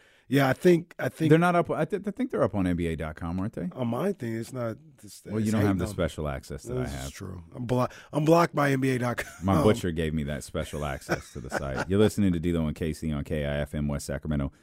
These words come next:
Speaker 2: ninety-eight point five F M K R X Q H D two Sacramento, E S P N thirteen twenty,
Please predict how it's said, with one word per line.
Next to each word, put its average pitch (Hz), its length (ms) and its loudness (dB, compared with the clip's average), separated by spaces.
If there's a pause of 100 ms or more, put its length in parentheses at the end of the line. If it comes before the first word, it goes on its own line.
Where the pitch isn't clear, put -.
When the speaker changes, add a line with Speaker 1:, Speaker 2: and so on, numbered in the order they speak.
(360)
Speaker 2:
ninety-eight 117 520 8
point 104 240 0
five 92 260 0
F 87 140 -4
M 85 100 0
K 90 120 -2
R 85 100 0
X 80 160 -6
Q 90 200 -4
H 80 200 -4
D 80 100 -6
two 85 180 -8
Sacramento, 76 480 -4
E 95 140 2
S 78 100 -2
P 85 160 0
N 76 80 0
thirteen 69 300 -6
twenty, 71 260 -4